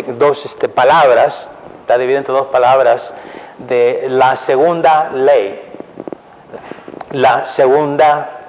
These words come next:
ley, o la repetición de la ley. Y vamos a ver cómo Moisés, a la edad de ciento veinte años, durante los últimos dos meses de, de su vida,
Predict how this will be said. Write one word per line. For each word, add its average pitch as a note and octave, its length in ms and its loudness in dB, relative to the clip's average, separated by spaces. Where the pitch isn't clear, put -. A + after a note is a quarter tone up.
ley, A#2 520 -2
o B2+ 140 2
la C3 120 4
repetición B2+ 920 0
de B2+ 80 0
la A#2 160 0
ley. G#2 360 -4
Y A2+ 40 -12
vamos A2+ 300 -4
a C3+ 80 2
ver C3+ 300 -2
cómo B2+ 480 0
Moisés, C#3+ 1000 0
a B2+ 100 2
la B2+ 140 4
edad C#3 220 4
de D3 100 2
ciento E3 480 -2
veinte E3+ 360 0
años, A#2+ 520 -2
durante C3 580 0
los B2 240 -2
últimos E3+ 540 0
dos D3 260 2
meses C#3 720 -4
de, B2+ 580 2
de - 120 0
su D#3+ 140 -2
vida, A3+ 300 0